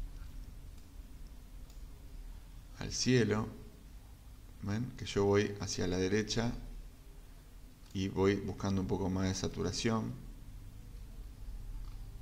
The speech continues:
Fíjense a los colores naranjas del sol,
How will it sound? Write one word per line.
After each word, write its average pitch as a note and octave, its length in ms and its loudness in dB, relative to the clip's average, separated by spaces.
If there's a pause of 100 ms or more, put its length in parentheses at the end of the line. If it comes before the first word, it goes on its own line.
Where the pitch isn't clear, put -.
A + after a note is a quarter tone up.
(1300)
Fíjense G2+ 720 6
a - 80 0
los F2+ 180 0
colores F#2+ 460 4
naranjas F#2 680 2
del E2+ 220 0
sol, G2 420 4